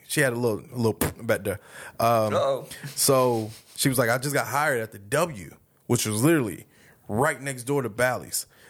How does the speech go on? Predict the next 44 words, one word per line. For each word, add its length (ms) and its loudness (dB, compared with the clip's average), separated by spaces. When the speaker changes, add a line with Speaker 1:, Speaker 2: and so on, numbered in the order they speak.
Speaker 1:
Uh, 240 2
and, 120 -6
and 260 -2
she 100 0
said, 240 4
"They're 80 2
still 240 2
hiring." 460 0
I'm 100 -12
like, 180 -6
"What 140 2
are 40 6
they 140 4
hiring 300 2
for?" 460 -2
She 140 -2
was 100 2
like, 100 4
"I 160 2
don't 160 -4
know. 80 2
Go, 200 2
go 180 0
find 260 -2
out." 240 2
So 400 2
I 320 2
find 340 0
out, 320 2
um, 400 0
overnight 560 2
bellhop, 680 2
you 80 -10
know, 320 -6
the 380 4
Moonlight 720 2
Welcome 340 0
Ambassador 600 -2
is, 220 0
is 260 0
what 160 2
it 40 2
was 100 0
called. 280 -2